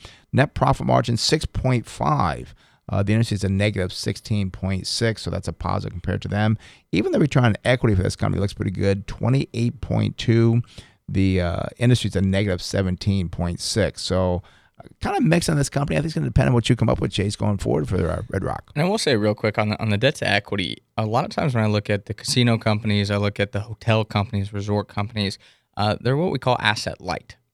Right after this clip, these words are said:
Speaker 1: Oh,
Speaker 2: So
Speaker 1: yeah.
Speaker 2: they don't own the properties. They, they rent
Speaker 1: Lease
Speaker 2: the
Speaker 1: them.
Speaker 2: properties, they
Speaker 1: Yeah.
Speaker 2: lease them, and then they, they run the operations. So a lot of times these asset light companies have these really bad debt to equities,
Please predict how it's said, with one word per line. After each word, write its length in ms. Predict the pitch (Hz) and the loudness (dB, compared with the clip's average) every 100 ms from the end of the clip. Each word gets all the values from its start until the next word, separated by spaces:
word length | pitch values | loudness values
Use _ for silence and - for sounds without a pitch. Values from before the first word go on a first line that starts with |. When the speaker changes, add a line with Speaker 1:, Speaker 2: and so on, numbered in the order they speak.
| - | -4
Speaker 1:
Oh, 80 | 98 | 0
Speaker 2:
So 80 | 107 | 2
Speaker 1:
yeah. 60 | 107 | 2
Speaker 2:
they 120 | 107 | 2
don't 240 | 131 156 - - | 0 -2 -6 -2
own 480 | 202 131 123 110 131 _ _ | 0 2 2 -2 -6 _ _
the 680 | 107 110 107 107 104 101 - _ _ | -6 -2 0 0 0 -4 -8 _ _
properties. 640 | - 131 - - - - - | 0 0 -2 -10 -10 -10 -4
They, 220 | 53 52 - | -4 -6 -8
they 320 | - 50 - - _ _ _ _ _ _ | -8 -6 -8 -14 _ _ _ _ _ _
rent 280 | - 110 156 | -4 2 2
Speaker 1:
Lease 100 | 123 | 2
Speaker 2:
the 40 | 120 | 0
Speaker 1:
them. 80 | |
Speaker 2:
properties, 480 | 120 107 107 110 110 | 2 2 0 -4 -4
they 80 | 110 | -4
Speaker 1:
Yeah. 60 | 98 | -4
Speaker 2:
lease 280 | 110 160 - | -2 -2 -2
them, 300 | 104 104 101 _ _ _ | -2 -2 -4 _ _ _
and 140 | 104 | -2
then 100 | 101 | 0
they, 260 | 104 107 104 | 2 2 0
they 220 | 104 107 | 2 2
run 240 | 107 107 104 | 4 2 2
the 120 | 101 | 0
operations. 800 | 98 - 101 110 - - 50 - _ _ _ | -2 -2 2 4 2 -6 -12 -18 _ _ _
So 120 | - | -4
a 20 | |
lot 100 | 107 160 | -2 -2
of 60 | |
times 200 | - 185 | -2 -2
these 80 | 120 | -2
asset 380 | 107 135 - - | -2 -4 -6 -4
light 220 | 110 131 | -2 -4
companies 380 | - 107 113 104 | -4 -6 -6 -8
have 280 | - 104 101 | -4 -4 -2
these 340 | 101 98 104 - | -4 -4 -6 -14
really 880 | 95 95 113 131 127 120 110 101 - _ _ _ _ _ _ _ _ _ | -18 -4 -2 -2 -2 -4 -4 -8 -14 _ _ _ _ _ _ _ _ _
bad 460 | 92 95 117 117 | 2 4 2 0
debt 180 | 107 107 | 0 -2
to 200 | - - | -4 -4
equities, 560 | 95 - - 131 147 | -4 -4 -6 -4 -4